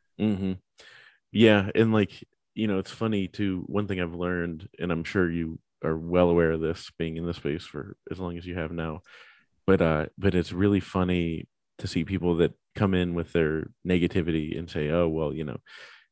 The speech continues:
here's the, here's the flaws, da, da, da, da, da," and they shoot out a couple things. Um, and they say these things as if Bitcoiners haven't thought of these things. Um, and,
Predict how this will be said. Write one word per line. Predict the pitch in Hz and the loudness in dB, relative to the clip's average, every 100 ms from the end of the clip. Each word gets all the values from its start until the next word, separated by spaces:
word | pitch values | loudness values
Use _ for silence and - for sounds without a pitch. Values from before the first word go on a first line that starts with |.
| - | -4
here's | 101 110 104 | 2 4 2
the, | 87 92 85 82 - | 0 0 2 -2 -2
here's | 101 120 | 0 2
the | 90 | 0
flaws, | - 95 87 80 82 85 - - | -2 2 4 4 2 -2 -10 -4
da, | 101 90 | 2 4
da, | |
da, | 85 82 | 4 2
da, | 82 | 2
da," | 85 82 | 2 0
and | 80 | 0
they | 80 | -4
shoot | 80 - 85 | -4 0 2
out | 82 80 | 2 0
a | |
couple | 76 85 80 | -2 -6 -6
things. | 85 82 82 - - - _ - | -4 -4 -6 -12 -20 -20 _ -4
Um, | 90 82 78 - _ | -2 -2 -4 -10 _
and | 98 | 2
they | 90 | 2
say | - 147 | 4 4
these | 135 107 - | 4 2 0
things | 90 87 | -4 -2
as | 90 92 | 0 2
if | 85 - _ _ - | 0 -2 _ _ 0
Bitcoiners | 98 - 101 92 85 | 0 2 0 0 -2
haven't | - 90 92 73 | -2 0 0 -2
thought | - 78 80 | -6 -4 -4
of | - | -6
these | - - - | -8 -8 -8
things. | 50 - - - - - - - | -10 -10 -14 -20 -20 -20 -20 -2
Um, | 92 85 80 76 - _ _ _ - _ | 2 4 2 -2 -10 _ _ _ -20 _
and, | 107 95 87 87 76 | 4 6 6 2 -2